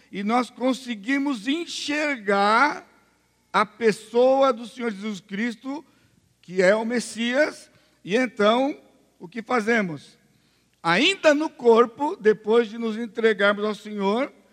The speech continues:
nós vivemos uma peregrinação, esse corpo corruptível,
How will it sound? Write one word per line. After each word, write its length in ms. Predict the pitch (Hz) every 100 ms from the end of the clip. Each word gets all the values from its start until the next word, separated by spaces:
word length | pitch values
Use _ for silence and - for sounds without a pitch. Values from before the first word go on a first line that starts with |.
| _ _ _ _
nós 240 | - 220 233
vivemos 520 | 269 226 254 262 247
uma 200 | 262 262
peregrinação, 1160 | 196 _ 262 285 277 277 269 220 254 269 196 147
esse 180 | 165 175
corpo 260 | 202 196
corruptível, 600 | 190 180 - 208 233 262